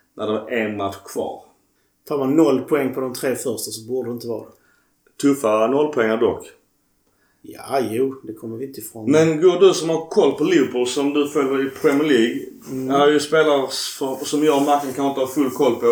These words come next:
Speaker 1: i backlinjen. Och då har vi Williams, Phillips, Konate och Tsimilkas. Och
Speaker 2: Mm.
Speaker 1: just Konate bad ju Zlatan honom om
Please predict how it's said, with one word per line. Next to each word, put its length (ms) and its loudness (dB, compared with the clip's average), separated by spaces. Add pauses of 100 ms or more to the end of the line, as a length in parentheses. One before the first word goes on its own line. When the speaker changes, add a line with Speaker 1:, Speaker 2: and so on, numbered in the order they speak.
Speaker 1:
i 160 0
backlinjen. 560 -2 (680)
Och 400 4
då 60 -2
har 220 2
vi 240 2
Williams, 560 0 (400)
Phillips, 600 2 (120)
Konate 720 2 (500)
och 360 6
Tsimilkas. 840 -2 (680)
Och 200 4
Speaker 2:
Mm. 180 6
Speaker 1:
just 220 2
Konate 400 0 (280)
bad 480 0
ju 80 0
Zlatan 720 -2 (500)
honom 380 -2
om 340 -2